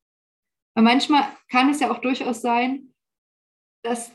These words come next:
du zwar spürst, dass im Job was nicht mehr passt, aber vielleicht die Lebensumstände sich geändert haben. Oder du einfach jetzt zum Beispiel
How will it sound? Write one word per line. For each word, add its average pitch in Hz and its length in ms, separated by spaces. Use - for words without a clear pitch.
du 240 140
zwar 226 180
spürst, 285 420
dass 262 120
im 214 120
Job 233 260
was 285 180
nicht 285 240
mehr 311 140
passt, - 520
aber 240 240
vielleicht 233 280
die 254 60
Lebensumstände 226 840
sich 196 180
geändert 190 480
haben. 202 400
Oder 240 260
du 254 260
einfach 240 400
jetzt 233 160
zum 233 100
Beispiel 233 600